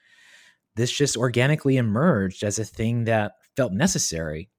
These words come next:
And even the way that we have come to work as a squad, the people behind Meta Label, it is also constantly reinforcing this power of multiplayer mode,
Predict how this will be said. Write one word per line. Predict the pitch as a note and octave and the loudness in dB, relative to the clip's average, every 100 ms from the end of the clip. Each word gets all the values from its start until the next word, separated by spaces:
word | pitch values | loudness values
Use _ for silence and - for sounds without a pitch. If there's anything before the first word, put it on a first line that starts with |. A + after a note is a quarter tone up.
| _ | _
And | A2 A2+ | -6 -2
even | D3+ E3+ | 0 2
the | C3+ | 2
way | B2+ | 2
that | B2 G#2 | 2 -2
we | G2 D#3 | -2 0
have | G#3+ C3 | 2 0
come | - A2 | -4 -6
to | G2+ | -4
work | F#2 F#2 F#2 | -4 -4 -6
as | F#2 | -8
a | G2 | -6
squad, | - - A2 C#3 G2+ F2 | -8 -6 -4 -2 -2 -4
the | F#2+ | -10
people | - G#2 | -12 -12
behind | F#2+ F2+ C3+ E3+ | -12 -10 -4 -2
Meta | A#2 G2+ | -2 -2
Label, | F#2 F#2 F2 - - - - | -4 -4 -8 -12 -20 -20 -8
it | C3+ | -6
is | B2 | -4
also | G#2+ B2+ A#2+ | -4 -4 -4
constantly | G2+ - C#3+ D3+ D#3+ A2+ | -8 -6 -4 -4 -6 -6
reinforcing | G#2 G2 G2 - G#2 G#2 - E2+ E2+ - _ _ _ - | -6 -4 -6 -6 -8 -6 -6 -8 -10 -14 _ _ _ -12
this | A2 | -12
power | - A#2+ G#2 | -4 0 0
of | F#2+ | -2
multiplayer | G2 G#2+ G#2+ B2+ - A#2 A2 | -4 -4 -2 -2 -2 -2 0
mode, | G2 G2 G2 F#2+ | 0 0 0 -2